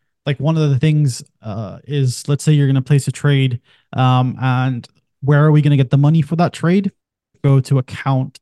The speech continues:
X, right? That has all these funds. Account X might have a blocker on it saying you're not allowed to trade, I don't know, oil, for example, right? You, we don't want any, like, uh, non-environmentally friendly,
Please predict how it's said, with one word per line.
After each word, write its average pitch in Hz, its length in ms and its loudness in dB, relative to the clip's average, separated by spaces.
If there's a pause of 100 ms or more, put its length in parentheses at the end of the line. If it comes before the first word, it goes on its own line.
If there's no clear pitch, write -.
X, - 480 -6
right? 131 260 -4
That 123 160 -4
has 123 160 2
all 123 120 0
these 127 160 -2
funds. 143 460 -2 (580)
Account 147 400 0
X 151 300 -2
might 143 220 -2
have 139 540 -2 (460)
a 135 80 -6
blocker 156 640 0
on 127 140 2
it 139 200 -2
saying 131 340 -2
you're 131 100 0
not 135 180 0
allowed 131 240 0
to - 80 -16
trade, 123 520 -2 (920)
I 131 80 -6
don't 113 100 -4
know, 117 160 -4 (160)
oil, 135 340 2
for 123 200 -6
example, 120 400 -6
right? 123 200 -2
You, 135 140 -4
we 147 100 0
don't 143 200 2
want 139 180 0
any, 131 220 0
like, 120 260 -6 (480)
uh, 120 440 2 (280)
non-environmentally 135 960 2
friendly, 127 560 -4